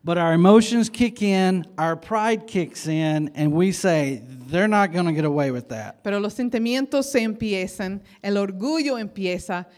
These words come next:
Speaker 2: y decimos, "Ah, yo no voy a dejar esa cosa."
Speaker 1: And that's where the problem happens in families, in churches, in communities.
Speaker 2: Y ese es cuando el problema pasa en las familias, en las iglesias, en las comunidades.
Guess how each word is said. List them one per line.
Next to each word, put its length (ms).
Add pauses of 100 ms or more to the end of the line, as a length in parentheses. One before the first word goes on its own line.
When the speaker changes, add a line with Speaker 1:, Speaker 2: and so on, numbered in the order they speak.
(140)
Speaker 2:
y 120
decimos, 600 (160)
"Ah, 220 (340)
yo 120
no 100
voy 160
a 60
dejar 260
esa 240
cosa." 300 (360)
Speaker 1:
And 160
that's 280
where 100
the 80
problem 580 (160)
happens 540 (840)
in 240
families, 880 (280)
in 240
churches, 960 (300)
in 160
communities. 760
Speaker 2:
Y 80
ese 180
es 60
cuando 280
el 160
problema 500
pasa 480
en 80
las 160
familias, 680
en 100
las 180
iglesias, 580
en 80
las 160
comunidades. 920